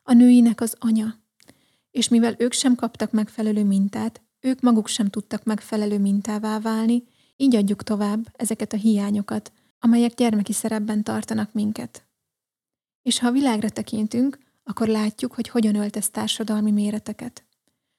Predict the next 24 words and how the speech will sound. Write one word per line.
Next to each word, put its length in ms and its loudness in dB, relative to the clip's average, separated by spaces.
Úgy 160 4
érezzük 360 2
magunkat, 560 0
akár 320 -4
csak 180 -8
egy 120 0
gyermek 540 -2
érezné, 680 -2
hogyha 260 -4
a 40 -2
felnőttek 640 0
világában 600 -2
kellene 340 0
boldogulnia. 880 -2
Szorongunk, 760 0
félünk, 520 2
pánikolunk, 840 0
megfelelni 680 -2
kényszerülünk, 920 -2
aggódunk 580 0
a 40 -2
másik 420 -2
véleménye 540 4
miatt, 440 0